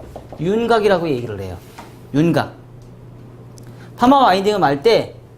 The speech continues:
이렇게 해서 파마 말 때, 그러니까 좁은 면과 넓은 면을 컨트롤할 때 얘는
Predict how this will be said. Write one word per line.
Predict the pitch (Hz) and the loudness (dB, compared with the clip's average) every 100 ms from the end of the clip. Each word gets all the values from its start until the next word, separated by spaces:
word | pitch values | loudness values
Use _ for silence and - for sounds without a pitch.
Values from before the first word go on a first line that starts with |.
| - | -10
이렇게 | 139 151 175 185 185 180 | -2 2 4 4 2 -2
해서 | 151 139 185 220 - - - - - - - - - | -2 0 0 0 -6 -20 -20 -20 -20 -20 -20 -20 -16
파마 | 180 196 | -6 0
말 | 170 139 | 0 0
때, | 143 | -2
그러니까 | 120 156 - | -4 -4 0
좁은 | 269 285 277 | 2 4 2
면과 | 233 208 226 233 | 2 2 4 4
넓은 | 180 151 180 214 | 4 2 2 2
면을 | 202 196 190 | 2 2 0
컨트롤할 | 240 226 214 185 147 | -6 -4 -2 -2 -2
때 | 185 170 107 - - - - - - - - - - - - - - - 117 - - - - - - - - - - 156 | 0 0 -2 -14 -20 -20 -20 -20 -20 -20 -20 -20 -20 -20 -20 -20 -20 -20 -18 -18 -20 -20 -20 -20 -20 -20 -20 -18 -6 2
얘는 | 185 226 269 269 | 4 6 4 2